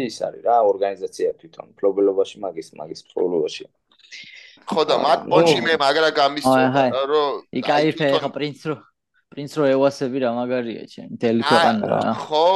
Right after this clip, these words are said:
Speaker 2: მაგ-,
Speaker 3: მთელი
Speaker 2: და
Speaker 3: დარბაზი.
Speaker 2: მესმის მაგათი, ხო, ხო, ასე ხარ, მესმის ეხა მუსულმანები
Speaker 1: კი, კი.
Speaker 2: არიან და
Speaker 1: ეს
Speaker 2: supporting each other.
Speaker 1: იდრისოვი და ჟე, ანუ იდრისოვს მოქალაქეობა მისცეს, ბოლო ორი ჩხუბი უკვე ბაჰრეინის დროშით იჩხუბა რა,
Speaker 2: კი,
Speaker 1: ამაზე
Speaker 2: კი,
Speaker 1: და
Speaker 2: შეუამჩნია.
Speaker 1: ხო,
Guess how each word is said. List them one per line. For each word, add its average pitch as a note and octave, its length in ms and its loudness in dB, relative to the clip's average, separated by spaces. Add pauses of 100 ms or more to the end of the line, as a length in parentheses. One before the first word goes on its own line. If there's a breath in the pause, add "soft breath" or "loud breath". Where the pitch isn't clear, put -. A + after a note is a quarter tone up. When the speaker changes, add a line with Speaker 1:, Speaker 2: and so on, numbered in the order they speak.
Speaker 2:
მაგ-, C#3+ 160 2
Speaker 3:
მთელი A#2+ 180 0
Speaker 2:
და A#2 60 2
Speaker 3:
დარბაზი. B2+ 240 6
Speaker 2:
მესმის G#3 320 0
მაგათი, C3+ 480 -2
ხო, C3 100 -10 (140)
ხო, C#3+ 160 -10
ასე C#3+ 240 -8
ხარ, G#2 160 -16
მესმის A#2+ 320 -14
ეხა A#2 240 -6
მუსულმანები C3+ 720 2
Speaker 1:
კი, C#3+ 80 2
კი. C#3 80 2
Speaker 2:
არიან C3+ 400 0
და F#3 100 6 (300)
Speaker 1:
ეს D#3+ 160 0 (400)
Speaker 2:
supporting C3 560 -6
each C3 160 -10
other. D#3 160 4
Speaker 1:
იდრისოვი G2+ 560 -4
და G2 160 4
ჟე, F#2+ 240 0
ანუ F#2 220 -6 (100)
იდრისოვს G2 680 -4 (200)
მოქალაქეობა F#2+ 720 0
მისცეს, - 420 -12 (140)
ბოლო A2 220 4 (100)
ორი G#2+ 160 -8
ჩხუბი G#2 320 -6
უკვე A2+ 240 0
ბაჰრეინის G2 720 -6
დროშით F#2+ 380 -6
იჩხუბა - 400 -10 (100)
რა, F#2 80 -2
Speaker 2:
კი, F2+ 80 0
Speaker 1:
ამაზე B2 240 -4
Speaker 2:
კი, - 80 -18
Speaker 1:
და - 160 -4
Speaker 2:
შეუამჩნია. C#3 680 -2 (260)
Speaker 1:
ხო, F#2+ 120 0